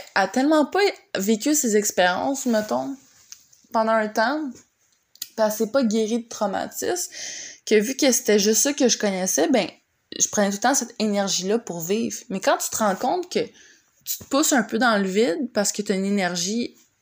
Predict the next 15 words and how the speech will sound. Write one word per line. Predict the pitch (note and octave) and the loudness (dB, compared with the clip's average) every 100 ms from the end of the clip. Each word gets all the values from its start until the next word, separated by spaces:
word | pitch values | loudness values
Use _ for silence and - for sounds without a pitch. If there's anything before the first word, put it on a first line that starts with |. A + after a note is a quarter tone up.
| - | 0
autre, | F3+ F#3 D#4+ - - - - _ _ _ _ - | 2 2 0 -4 -16 -18 -20 _ _ _ _ -12
pis | G3+ | -6
tout | - | 0
le | G#3+ | 2
monde | C#4 C4+ | 2 0
a | - F#3 | 2 2
d'autres | D#3+ F#3 G3 G3 | 2 0 0 -4
énergies, | F3+ F3 F3+ G3+ | -4 -4 -2 -4
t'es | F#3 | -4
pas | F#3 F#3+ | -2 -2
juste | F#3+ G3 G#3 - - _ _ - | 0 0 -2 -4 -10 _ _ -6
une | A3 G#3+ | -2 0
énergie, | F#3 E3 E3 E3+ | -2 -4 -4 -8
tu | D#3+ | -6
sais. | F#3+ G#3+ | -8 -10